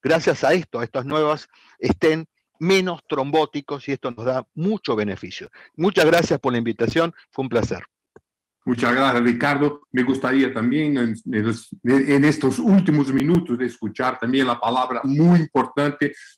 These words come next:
Speaker 2: del doctor Pablo Stutzbach, que es un, también un importante cardiólogo. Me gustaría hacer también, ah, escuchar un poco su opinión al respecto de los temas. Doctor Pablo, por favor.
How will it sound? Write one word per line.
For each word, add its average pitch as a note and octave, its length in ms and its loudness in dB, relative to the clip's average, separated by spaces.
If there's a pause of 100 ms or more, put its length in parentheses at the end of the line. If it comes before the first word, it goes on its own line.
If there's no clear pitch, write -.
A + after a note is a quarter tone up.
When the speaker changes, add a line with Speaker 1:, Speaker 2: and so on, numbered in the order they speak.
Speaker 2:
del A#2+ 320 2
doctor A#2+ 420 0
Pablo C3+ 500 2 (220)
Stutzbach, C#3+ 800 0 (580)
que A2 140 0
es G2+ 140 -4
un, G#2 260 0
también A2+ 320 2
un A2+ 60 2
importante A2+ 560 0
cardiólogo. C3 500 0
Me C3+ 100 2
gustaría B2 480 -2
hacer A#2+ 400 -2
también, A#2 400 0 (340)
ah, G2+ 480 -2
escuchar D3+ 580 2
un B2+ 120 0
poco C3+ 280 2
su - 160 0
opinión A2+ 480 -2
al G2+ 80 -8
respecto G#2 500 -4
de G2+ 100 2
los F#2+ 220 -2
temas. F2 420 -2 (240)
Doctor A#2 380 0
Pablo, B2 340 2
por A#2+ 220 0
favor. G2 400 -4